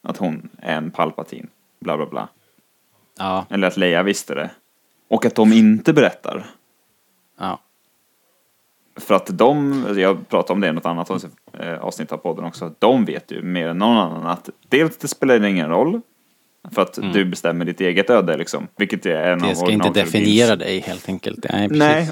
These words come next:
Speaker 1: och det, och det är ju ett av originaltrilogins absolut s-, största,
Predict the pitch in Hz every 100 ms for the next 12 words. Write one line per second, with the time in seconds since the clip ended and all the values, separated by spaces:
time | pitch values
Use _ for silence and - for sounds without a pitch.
0 | - 135 165 151 147 156 180 139 113 -
1 | 104 107 101 95 - - 98 98 107 107
2 | 98 - 120 147 - - - - 117 -
3 | 131 143